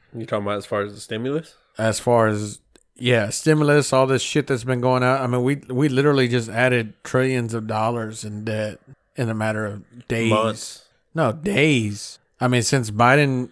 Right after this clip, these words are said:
Speaker 2: since January sixteenth, he started signing all those executive orders and costing
Speaker 1: Uh-huh.
Speaker 2: people money and contributing to shit and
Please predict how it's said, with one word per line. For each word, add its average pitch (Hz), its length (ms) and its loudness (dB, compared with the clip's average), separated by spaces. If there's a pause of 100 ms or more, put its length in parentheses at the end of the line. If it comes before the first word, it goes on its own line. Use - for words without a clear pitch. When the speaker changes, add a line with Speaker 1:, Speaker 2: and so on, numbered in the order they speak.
(120)
Speaker 2:
since 113 300 -2
January 143 440 6
sixteenth, 160 500 0
he 123 100 2
started 131 280 2
signing 135 280 2
all 131 180 4
those 113 120 0
executive 123 500 0
orders 135 360 2
and 110 240 -4 (400)
costing 139 340 8
Speaker 1:
Uh-huh. 117 60 -2
Speaker 2:
people 139 240 2
money 143 500 2
and 110 380 -2 (360)
contributing 135 580 0
to 120 80 0
shit 151 480 2
and 113 360 -6